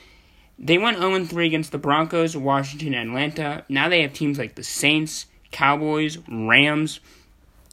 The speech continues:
They have both the Chiefs and Buccaneers on their upcoming schedule.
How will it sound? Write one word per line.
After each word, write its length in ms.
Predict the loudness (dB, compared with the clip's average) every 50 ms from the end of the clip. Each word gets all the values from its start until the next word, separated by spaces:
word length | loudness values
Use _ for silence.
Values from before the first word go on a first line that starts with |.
| -20 -16 _
They 140 | 0 2 2
have 120 | 2 4
both 220 | 2 2 0 0 0
the 80 | -4
Chiefs 480 | -6 -6 -4 -2 0 0 0 0 -4 -4 -2
and 240 | 0 2 2 2 2
Buccaneers 640 | 0 -2 -2 -2 -4 -2 -2 -2 -2 -2 -2 -4 -4
on 160 | -4 -2 -2
their 120 | 0 -2
upcoming 380 | -2 -4 -4 -4 -4 -4 -4 -4
schedule. 500 | -6 -6 -6 -4 -4 -2 -4 -4 -6